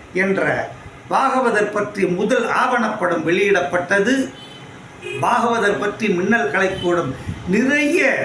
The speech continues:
நிகழ்ச்சிகளை தந்துள்ளன. ஏன்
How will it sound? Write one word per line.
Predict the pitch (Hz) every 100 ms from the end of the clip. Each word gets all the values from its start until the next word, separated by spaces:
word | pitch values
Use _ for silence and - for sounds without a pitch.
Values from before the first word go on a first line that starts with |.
| - - - 185
நிகழ்ச்சிகளை | 262 277 254 214 196 135
தந்துள்ளன. | 170 175 190 165 147 170 247 - - - - - - - - - - - - 233
ஏன் | 269